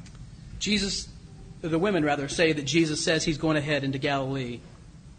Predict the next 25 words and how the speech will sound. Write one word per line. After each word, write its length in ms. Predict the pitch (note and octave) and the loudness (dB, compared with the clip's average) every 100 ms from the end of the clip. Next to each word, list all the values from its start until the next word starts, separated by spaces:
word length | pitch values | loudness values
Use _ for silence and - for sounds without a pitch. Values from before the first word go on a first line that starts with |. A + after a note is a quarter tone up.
| - - - - - - - | -20 -20 -20 -20 -20 -20 -8
that 120 | C#3+ | 0
he'll 160 | F#3+ G3+ | 4 6
be 200 | G3 A3 | 6 4
there. 360 | D#3+ B2+ A#2+ - - - - - - - | 4 2 -2 -8 -16 -18 -16 -16 -14 0
And 100 | F#3+ | 6
then 120 | C#4 | 8
they 100 | F4 | 8
say 240 | - B3+ A#3 | 8 10 10
this, 640 | G3+ D#3 - - - - - - - - - | 10 8 4 -4 -4 -8 -18 -20 -20 -18 2
"Peter, 500 | A#3+ C#4 D#4 F4+ - - - | 8 8 8 4 2 -6 2
he 100 | A#3+ | 2
called 540 | - B3 C#4 C#4 G3+ | 2 6 8 8 8
you 120 | B3+ | 6
by 280 | G#3 A#3 A3 | 10 10 10
name." 560 | G#3+ A3 G3 C#3+ B2 A2 - - | 10 10 10 6 2 -6 -10 2
The 80 | G3+ | 6
man 280 | A#3 D4 D#4+ | 10 12 12
in 80 | C#4+ | 10
the 80 | |
white 300 | C4 C#4 C4 | 8 10 10
robe 260 | A#3+ A#3+ A#3 | 10 10 10
said, 440 | - A#3 A3 - - | 10 8 8 4 4
"And 220 | A3 G#3 | 4 4
tell 440 | - C#4+ D4+ D#4 | 6 10 12 12
Peter 640 | D#4 C4 D4 B3 E3+ E3+ | 10 8 10 10 8 6